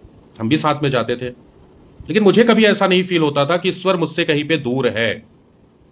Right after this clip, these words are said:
तो मेरा मन होता था, "नहीं जाएंगे तो नहीं जाएंगे, जाएंगे तो जाएंगे।" शाम को आए, कहे कि, "चलना है भैया, मंदिर चलना है।" मैंने कहा, "यार, आज मंदिर नहीं जाऊंगा।"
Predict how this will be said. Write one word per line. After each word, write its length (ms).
तो 60
मेरा 160
मन 160
होता 260
था, 80
"नहीं 160
जाएंगे 320
तो 100
नहीं 140
जाएंगे, 400
जाएंगे 320
तो 120
जाएंगे।" 380
शाम 240
को 120
आए, 160
कहे 220
कि, 260
"चलना 220
है 60
भैया, 200
मंदिर 240
चलना 280
है।" 100
मैंने 120
कहा, 100
"यार, 100
आज 120
मंदिर 280
नहीं 120
जाऊंगा।" 360